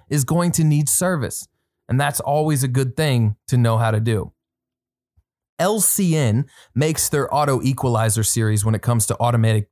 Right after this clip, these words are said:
door controllers, or automatic door openers. Norton also makes a line in seventy-two hundred and seventy-one hundred series,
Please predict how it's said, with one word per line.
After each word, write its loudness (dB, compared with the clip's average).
door 0
controllers, -6
or 0
automatic 0
door 0
openers. -4
Norton 0
also 0
makes -2
a 0
line 0
in 2
seventy-two 0
hundred 2
and 0
seventy-one 0
hundred 0
series, 0